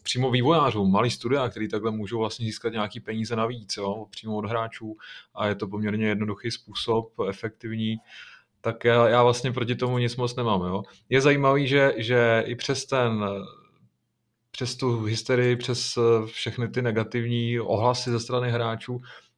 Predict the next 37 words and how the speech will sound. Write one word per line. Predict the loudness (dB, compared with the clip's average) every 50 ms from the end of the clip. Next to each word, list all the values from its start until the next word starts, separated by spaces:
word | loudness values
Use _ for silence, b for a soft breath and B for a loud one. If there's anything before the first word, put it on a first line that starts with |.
| _
eh, | -6 -6 -4 -4
s | -6 -4
tím | -4 -4 -2
přicházejí | -2 -4 -2 0 0 0 2 2 0 0 4
další | 4 4 4 4 0 -2 -4 -4 -4 -2 -2 -2
vydavatelé | 0 0 2 4 2 2 2 4 4 4 4
a | 4 0
studia, | -2 -6 -4 0 2 2 2 2 -2
který | -4 -4 -6 -6 -4 -4
to | -6 -6
zkoušej, | -6 -6 -2 0 0 0 0 -2 -4 0 2 2 2 2 0 0 -2 -2 -2
jo, | 0 0 0 0 -2 -4 -8 -12
že, | -14 -8 -2 -2 -2 -2 -2 B B B B B
že | 0 0
jim | 2 2
to | 4
za | 4 4 4
to | 4 0
stojí | 0 2 2 2 2 0
prostě, | -4 -4 -6 -6 -4 -2 -2
jo. | -2 -2
Prostě | -4 -6 -10 -8 -6 -6
my | -2 0 0 0 0 0
tady | 0 0 0 2
uvedeme | 2 4 2 2 2 2 0 0 0
další | 0 -2 -2 -2 -4 -8 -8 -6 -4
naše | -4 -4 -4 -2
vlastní | -2 -2 -2 -2 -4 -6 -6 -4
N | -4
F | -6 -6
T | -10 -12
čka, | -12 -6 -4 -2 -2
za | -2
který | -4 -6 -8 -10 -10
si | -8 -6
můžete | -8 -6 -4 -6 -6 -6 -8
koupit, | -6 -6 -8 -6 -4 -6 -6